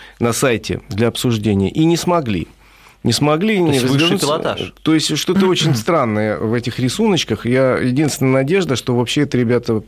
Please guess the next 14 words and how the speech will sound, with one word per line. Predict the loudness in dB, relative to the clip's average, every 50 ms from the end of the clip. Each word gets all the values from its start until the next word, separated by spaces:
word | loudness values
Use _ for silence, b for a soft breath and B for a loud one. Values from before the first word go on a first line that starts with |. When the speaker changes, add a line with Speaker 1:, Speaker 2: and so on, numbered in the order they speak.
| -12 _ _ _
Speaker 1:
проект, | _ 0 2 2 4 2 2 0 -2 -4 -12 -16 B B B B B B B B
вывешенный | -2 0 0 0 0 0 0 0 0 2
для | 2 2 0
обсуждения | 0 0 -2 -2 -2 0 0 0 0 0 0
всеобщего, | 0 0 0 2 2 2 0 0 -2 -2 0 0 0
и | 2 2 2 2 2
вот | 2 0 0 0
на | 0 2
этом | 2 2 0 0 0 0 0
этапе, | 0 0 -2 0 0 -2
если | -2 -2 -2 -6
поймали, | -2 0 0 0 2 2 2 0 0 -2 B B B B B B B B -2
надо | 0 0 0
корректировать. | 0 0 -2 -2 -4 -2 -2 0 0 2 0 -2 -4 -6